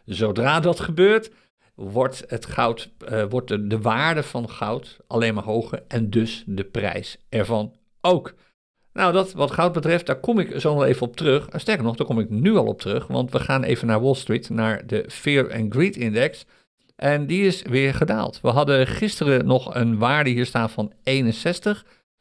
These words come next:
Nu staat hij op zevenenvijftig. En eigenlijk zijn er opnieuw weer een paar redenen voor. Er wordt natuurlijk heel veel over geschreven op dit ogenblik.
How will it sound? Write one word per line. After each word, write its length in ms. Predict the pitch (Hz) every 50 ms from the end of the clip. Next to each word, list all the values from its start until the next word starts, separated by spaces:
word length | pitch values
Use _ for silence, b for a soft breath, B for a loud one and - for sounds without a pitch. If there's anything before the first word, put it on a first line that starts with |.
| _ _ _
Nu 240 | - 127 160 214 233
staat 280 | - - 175 160 151
hij 100 | 135 139
op 100 | 123 113
zevenenvijftig. 920 | - - 117 107 104 - 104 107 - - 135 143 147 139 - - 147 - - B B B B B B B B
En 160 | - - 135 143
eigenlijk 500 | 139 147 180 190 175 185 180 180 - - - -
zijn 280 | - 131 120 165 165 165
er 60 | 156
opnieuw 340 | 143 135 127 131 147 180 185
weer 140 | 156 151 139
een 100 | 127 131
paar 240 | - 135 135 131 117
redenen 340 | 117 104 101 101 98 -
voor. 200 | - - - 98
Er 100 | - -
wordt 200 | 135 160 180 175
natuurlijk 300 | 175 165 - - - -
heel 280 | 104 107 131 151 160 143
veel 220 | 127 131 123 113
over 260 | - 113 113 98 107 95
geschreven 480 | 95 101 - - 110 110 117 117 -
op 80 | - -
dit 140 | - 127 -
ogenblik. 640 | 127 127 131 - 127 123 131 160 - - b b